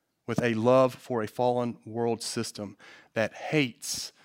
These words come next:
and has rejected God. Now, I use the word reinfected for a reason, because all of us, everyone in this room, at, if you have not yet come to Jesus, you are still there. But if you've come to Jesus, you were there at one point.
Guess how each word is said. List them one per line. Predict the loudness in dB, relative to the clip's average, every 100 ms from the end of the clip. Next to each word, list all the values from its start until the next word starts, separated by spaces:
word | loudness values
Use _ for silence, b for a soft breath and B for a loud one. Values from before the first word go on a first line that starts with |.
| _ _ _ _ -10
and | -6
has | -6 -4
rejected | -4 0 0 0 -8 -4
God. | -2 -2
Now, | 2 6
I | 8
use | 6 0
the |
word | 0 0 0
reinfected | 2 2 2 4 4 4 -2
for | -6 -2
a | 0
reason, | 2 2 0 -2
because | 0 2 2 10
all | 12 12
of | 10
us, | 4 -6 -8 -10 b b b b 4
everyone | 8 10 10
in | 8
this | 4
room, | 2 4 4 6
at, | 6 6 2
if | 0
you | 4
have | 6 10
not | 8
yet | 10 6
come | 6 4
to | 4
Jesus, | 4 4 4 -4 -8 -16 _ _ _ _ _
you | 2 6
are | 6
still | 4 6 6
there. | 8 6
But | 6 2
if | 0
you've | 0
come | 6 8
to | 6
Jesus, | 2 0 0 -2 -6 -8 _ _ _ _ _ _ _ _ _ _ _ _ _
you | 2 6
were | 10
there | 12 10
at |
one | 8 4 2
point. | -4 -8 -10